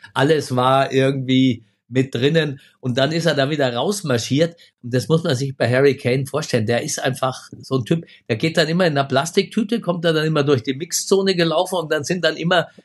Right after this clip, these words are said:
die Dinge drin, die er gewonnen hat. Also ja, sehr oft, äh, den Ball, wenn er einen Hattrick geschossen hat. Diesmal das Wiesentrikot, weil er natürlich Spieler des Spiels wurde. Und da hat er sich das Trikot auch mitgenommen.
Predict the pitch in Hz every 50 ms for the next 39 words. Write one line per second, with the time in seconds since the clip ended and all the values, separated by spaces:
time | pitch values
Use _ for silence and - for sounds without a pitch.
0 | _ - 147 139 135 175 185 202 190 151 123 127 170 185 180 160 151 165 165 151
1 | 143 147 143 147 156 160 127 120 117 113 123 120 113 131 127 120 120 120 113 120
2 | 120 - 113 - - 156 156 160 147 135 165 185 - - - _ _ - - 139
3 | 139 131 127 143 139 135 117 135 120 120 143 170 185 175 160 151 143 147 143 135
4 | 127 120 139 160 - - 160 165 165 - 175 160 - 170 185 196 - - 175 151
5 | 160 185 170 - _ _ _ _ _ _ - 160 170 160 165 170 165 165 160 135
6 | 135 135 123 127 131 156 185 185 170 185 185 165 - 147 151 196 175 - - 180
7 | 196 202 208 226 233 233 - 139 135 135 139 139 143 135 135 135 131 120 - 151
8 | 151 151 143 120 - - - 160 156 160 143 135 120 123 113 - - 151 160 185
9 | 196 - - 165 170 180 190 185 190 196 196 196 - - - - _ _ _ _
10 | _ _ _ - - 135 131 135 131 123 131 143 151 147 135 127 151 143 - 156
11 | 143 - - 127 151 170 165 165 143 123 120 147 143 139 160 170 165 - - 175
12 | 151 147 160 160 160